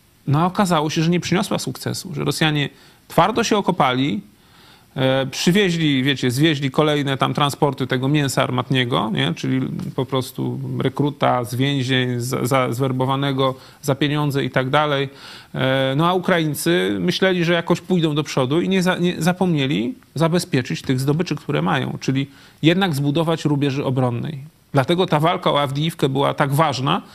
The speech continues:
bo kiedy Rosjanie zaczęli atakować Awdijiwkę większą siłą, bo oni próbowali ją zdobyć od czternastego roku, no ale próbowali, wiecie, małymi siłami. Natomiast kiedy rzucili tam kilkadziesiąt tysięcy wojska, kiedy zaczęli na poważnie,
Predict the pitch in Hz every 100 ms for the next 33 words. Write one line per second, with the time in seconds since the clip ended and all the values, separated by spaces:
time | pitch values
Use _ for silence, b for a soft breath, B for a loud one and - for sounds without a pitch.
0 | B B B B B B 139 - 170 160
1 | 151 185 185 165 - 156 147 143 - 233
2 | 180 147 139 139 131 - 131 208 175 165
3 | 143 127 - - - 202 127 127 143 -
4 | _ _ _ - 247 196 190 175 208 190
5 | 151 180 170 - 180 160 156 156 143 123
6 | - 196 302 262 208 185 175 170 147 143
7 | 131 123 B B B B B 156 170 165
8 | 160 170 156 123 123 131 156 156 - 165
9 | 160 - B B - - 143 151 202 180
10 | 165 160 - 165 165 151 175 175 156 -
11 | 156 151 135 120 - - 143 - _ B
12 | B B - 147 151 156 185 165 165 165
13 | 160 165 170 190 160 151 135